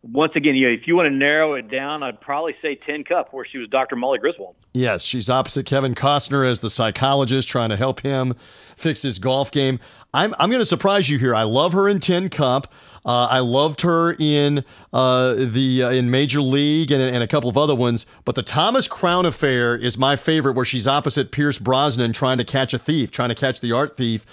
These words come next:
Speaker 2: as the, as the insurance fraud agent, uh, for the, for the insurers of the paintings that have been stolen. And that's a remake movie. Uh, fantastic. So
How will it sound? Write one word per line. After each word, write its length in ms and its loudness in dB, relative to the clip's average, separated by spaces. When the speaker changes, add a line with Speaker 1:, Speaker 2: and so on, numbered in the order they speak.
Speaker 2:
as 180 0
the, 300 0
as 160 -4
the 160 -2
insurance 880 0
fraud 840 2
agent, 600 0
uh, 400 0
for 280 -2
the, 340 0
for 100 -6
the 160 -2
insurers 600 0
of 100 0
the 60 0
paintings 380 -2
that 80 0
have 80 -2
been 140 0
stolen. 360 2
And 80 2
that's 180 2
a 60 2
remake 540 2
movie. 460 0
Uh, 220 2
fantastic. 1040 0
So 420 0